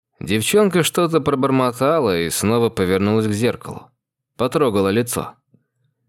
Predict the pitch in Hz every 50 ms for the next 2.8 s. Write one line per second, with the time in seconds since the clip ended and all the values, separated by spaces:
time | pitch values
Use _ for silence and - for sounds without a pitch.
0 | _ _ _ _ _ _ _ _ _ _ _ - - 117 123 123 120 110 98 92
1 | 101 101 101 110 120 113 98 85 76 69 65 - - - - - - 160 143 -
2 | 90 82 - - - - 65 53 - - - - - - _